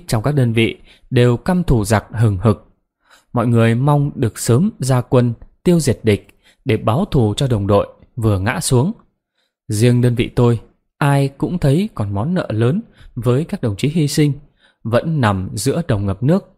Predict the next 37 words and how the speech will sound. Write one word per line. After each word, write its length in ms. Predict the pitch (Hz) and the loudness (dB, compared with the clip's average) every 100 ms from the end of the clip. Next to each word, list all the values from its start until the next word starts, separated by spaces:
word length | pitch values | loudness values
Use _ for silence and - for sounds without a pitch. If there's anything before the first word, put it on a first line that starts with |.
| _ _ _ _ _ - | _ _ _ _ _ -6
Mỗi 140 | 131 | -4
khi 320 | 147 131 123 120 | 0 2 2 2
từ 180 | - | -4
công 240 | 101 143 139 | -2 -2 0
sự 300 | 135 113 - - _ - | 0 -2 -6 -18 _ -2
nhìn 240 | 117 117 | 0 0
ra 360 | 131 151 151 147 _ _ | 0 0 0 -6 _ _
hay 280 | - 120 113 | -4 0 0
đi 120 | 113 | 0
công 200 | - 110 | -2 -4
tác, 240 | - 185 185 _ _ _ | -2 -4 -6 _ _ _
hướng 280 | - 131 196 | -2 0 2
nhìn 240 | 156 107 | 0 0
qua 160 | 104 135 | -2 -4
cánh 180 | 120 170 | -2 -2
đồng 160 | 113 | -2
ấy, 300 | - 110 156 - _ _ _ _ - | 0 0 0 -4 _ _ _ _ -4
hình 180 | 107 95 | -2 0
dáng 320 | 107 113 160 | 0 0 -2
các 140 | - | -2
anh 240 | 123 120 110 | -2 -2 -2
lại 140 | 98 | -2
hiện 180 | 117 - | -4 -2
lên. 240 | 123 131 123 - _ _ _ _ _ | 0 2 0 -6 _ _ _ _ _
Chúng 160 | - 131 | -4 2
tôi 240 | 151 147 | 4 2
không 260 | - 170 156 | 0 -4 -2
khỏi 240 | 127 95 - | -2 -2 -4
trào 200 | 107 98 | -6 -4
nước 200 | 123 143 | -4 -2
mắt. 160 | 160 - _ _ _ _ _ _ | -2 -2 _ _ _ _ _ _
Ai 260 | - 113 107 | -4 -2 -2
cũng 220 | - 143 | -4 -2
muốn 180 | 120 143 | -2 -2
tiến 260 | - 131 185 | -2 -2 0
công 260 | 180 151 | 0 2
địch 260 | 113 101 | 0 0